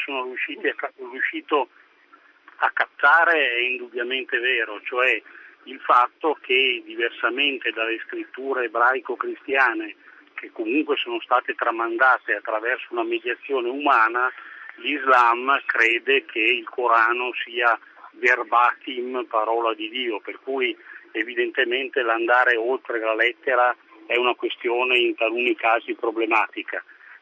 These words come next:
Però, e questo è il terzo punto, c'è proprio la questione dell'interpretazione.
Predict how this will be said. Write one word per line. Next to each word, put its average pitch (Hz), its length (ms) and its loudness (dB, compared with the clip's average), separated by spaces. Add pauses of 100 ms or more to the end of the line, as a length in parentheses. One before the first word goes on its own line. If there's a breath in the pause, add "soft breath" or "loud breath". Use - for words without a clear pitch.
(180)
Però, 147 320 4
e 110 80 -4
questo 151 380 0
è - 20 0
il 113 140 -4
terzo 135 340 0
punto, 135 880 0
c'è 123 640 2
proprio 110 320 0
la 135 80 4
questione 117 380 -6
dell'interpretazione. 107 1080 -2